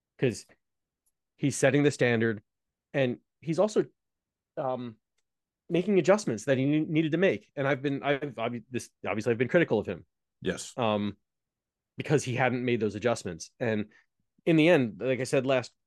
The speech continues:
Speaker 1: last week, Sarries win if they play the way they're, like, the open, you know, attacking type of rugby that they're capable
Speaker 2: And
Speaker 1: of
Speaker 2: then,
Speaker 1: playing.
Speaker 2: and
Speaker 1: If
Speaker 2: then
Speaker 1: they're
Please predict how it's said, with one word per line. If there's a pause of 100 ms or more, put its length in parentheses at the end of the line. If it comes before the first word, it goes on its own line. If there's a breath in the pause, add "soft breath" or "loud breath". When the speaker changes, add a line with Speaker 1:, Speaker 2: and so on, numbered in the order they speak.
(400)
Speaker 1:
last
week, (1600)
Sarries
win
if
they
play
the
way (380)
they're, (100)
like,
the
open, (440)
you
know,
attacking
type
of
rugby
that
they're
capable
Speaker 2:
And
Speaker 1:
of
Speaker 2:
then,
Speaker 1:
playing.
Speaker 2:
and
Speaker 1:
If
Speaker 2:
then
Speaker 1:
they're